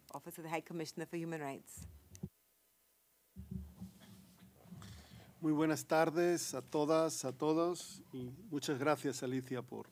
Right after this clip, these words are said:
Speaker 2: tu testimonio. Mi asistencia hoy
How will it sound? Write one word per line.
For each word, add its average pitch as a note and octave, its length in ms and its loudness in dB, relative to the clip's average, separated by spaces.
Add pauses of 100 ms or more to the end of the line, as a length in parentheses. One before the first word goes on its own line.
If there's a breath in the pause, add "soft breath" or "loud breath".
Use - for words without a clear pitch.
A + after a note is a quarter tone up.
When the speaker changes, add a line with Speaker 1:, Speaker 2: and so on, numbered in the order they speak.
(280)
Speaker 2:
tu C#3 100 -14
testimonio. G#2+ 640 -10 (1160 loud breath)
Mi E3+ 80 4
asistencia G3 600 6
hoy F#3+ 440 8